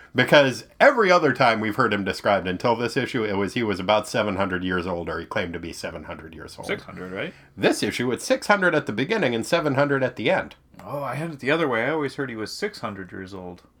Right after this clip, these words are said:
Speaker 1: I think he's, he said at the beginning of this he's six hundred. He has said in the past he's seven hundred, and he says at the end that he's seven hundred.
Speaker 2: Mm.
Speaker 1: I wonder if it's just, like, a vanity thing, where he's like, "Oh, celebrating your six hundredth birthday again."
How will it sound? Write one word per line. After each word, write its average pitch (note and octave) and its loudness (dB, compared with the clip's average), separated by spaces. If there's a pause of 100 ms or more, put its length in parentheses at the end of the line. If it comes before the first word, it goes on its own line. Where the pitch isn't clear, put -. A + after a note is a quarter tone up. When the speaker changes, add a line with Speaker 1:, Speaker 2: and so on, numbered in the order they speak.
(380)
Speaker 1:
I - -6
think - -4
he's, C#3 0
he B2+ -2
said A#3+ 0
at G3+ 2
the D#3 -8
beginning D3 0
of C3 0
this A2+ 2
he's G#2 -4
six - -6
hundred. E2+ -4 (200)
He A#2+ 2
has A#2 2
said G3 4
in F3 4
the C3+ 2
past B2+ 2
he's G#2+ -4
seven F#2 -4
hundred, F2+ -6 (160)
and A2 -2
he A#2 2
says A#2 0
at F#2+ -6
the F#2+ -6
end F3 2
that F#2 0
he's F2+ -6
seven D#2+ -8
hundred. E2 -10
Speaker 2:
Mm. G2+ -10
Speaker 1:
I G#3 6
wonder G3 4
if D3 2
it's - -8
just, B2 0
like, A2 4
a G#2 2
vanity F#2 0
thing, E2 -6 (220)
where G#2+ 4
he's G#2+ 0
like, G#2+ 4
"Oh, B2 6
celebrating A#2 4
your A2+ 2
six - 0
hundredth A#2 2
birthday A#2 4
again." A2+ 2